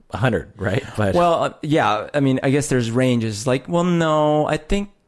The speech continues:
Speaker 2: probably not, but still, that's because the powers that be
Speaker 1: Okay.
Speaker 2: didn't want him to.
Speaker 1: Uh, which leads me to believe that a QAnon believer is not a monolith,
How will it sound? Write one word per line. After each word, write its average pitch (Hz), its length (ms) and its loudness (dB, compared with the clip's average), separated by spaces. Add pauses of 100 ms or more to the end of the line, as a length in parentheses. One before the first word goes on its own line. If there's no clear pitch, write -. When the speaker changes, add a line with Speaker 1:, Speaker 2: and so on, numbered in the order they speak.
Speaker 2:
probably 170 380 0
not, 131 260 0
but 127 320 -2 (560)
still, - 680 -2 (180)
that's 147 200 0
because 143 520 0
the 120 80 -2
powers 117 340 0
that 101 140 -8
be 104 440 -4
Speaker 1:
Okay. 107 120 -6
Speaker 2:
didn't 110 180 -8
want 107 340 -10
him 101 80 -14 (1300)
to. - 60 -4
Speaker 1:
Uh, 107 320 4 (180)
which 135 220 0
leads 220 200 0
me 262 120 0
to 180 80 2
believe 135 240 2
that 104 340 2 (240)
a 107 100 0
QAnon 120 800 0
believer 95 800 -2
is 87 420 -8
not 90 480 -6
a 92 80 -12
monolith, 80 800 -10